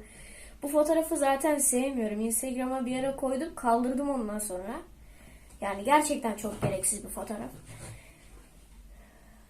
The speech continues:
Evet, bu benim doğum günüm. Bu sene doğum günüm. Arkada da anılara bakıyoruz işte. Meyveli pasta almıştık.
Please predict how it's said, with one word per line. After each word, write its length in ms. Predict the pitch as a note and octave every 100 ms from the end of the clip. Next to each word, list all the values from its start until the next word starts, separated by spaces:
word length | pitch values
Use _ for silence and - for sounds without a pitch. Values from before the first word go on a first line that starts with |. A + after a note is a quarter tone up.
| - - - - - -
Evet, 320 | D#4 D4+ -
bu 200 | A#3+ D#4
benim 340 | D#4 D#4 D#4 A3+
doğum 320 | A#3+ D4 D4
günüm. 240 | A3 G#3+ - - -
Bu 120 | A3+ C#4
sene 460 | C4 A#3 C#4+ D4+
doğum 320 | A#3 A#3+ A#3
günüm. 240 | G3+ G#3+ D#4+ - - - - - - - -
Arkada 480 | B3 B3 D4+ D4+ E4
da 200 | E4 C#4+
anılara 560 | B3+ C#4 C#4 C#4+ D#4
bakıyoruz 460 | D4 B3+ A#3 A3 G#3+
işte. 380 | G#3+ - D#4 F4+ - - - - - - - - - - - -
Meyveli 640 | B3+ B3+ A#3 B3 D#4 E4 E4
pasta 460 | C4+ C4 - A3+
almıştık. 560 | F#3+ F#3+ G3 - E4+ -